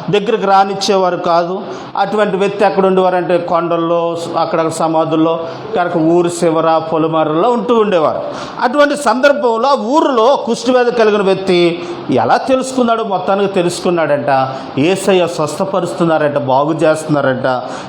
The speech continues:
ఎలాంటి వాడినైనా బాగు చేస్తారంట, ఆ విషయం తెలుసుకున్నాడు. ప్రియులారా, గమనించండి,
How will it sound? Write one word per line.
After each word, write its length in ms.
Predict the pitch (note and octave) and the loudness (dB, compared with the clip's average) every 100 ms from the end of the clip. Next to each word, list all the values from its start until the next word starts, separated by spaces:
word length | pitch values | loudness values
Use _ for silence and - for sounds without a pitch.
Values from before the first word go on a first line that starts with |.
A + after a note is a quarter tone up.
| - | -4
ఎలాంటి 380 | D#3 G3 G#3+ G#3+ | 0 0 0 0
వాడినైనా 400 | G#3 G#3 G#3+ G3+ | 2 2 0 -2
బాగు 300 | E3+ E3+ E3+ | 0 0 0
చేస్తారంట, 600 | D#3+ E3 - E3 D#3 D3 | 0 0 0 -2 0 0
ఆ 40 | |
విషయం 360 | D3 D3 - C#3+ | 0 -2 0 -2
తెలుసుకున్నాడు. 580 | C3 B2+ B2+ - A2+ - | 0 -2 -2 -4 -4 -4
ప్రియులారా, 500 | A3+ D4+ D4 C#4+ G#3 | 0 2 2 0 -2
గమనించండి, 680 | A#3 B3 - D4 D4+ A#3 | -4 -6 -2 0 2 0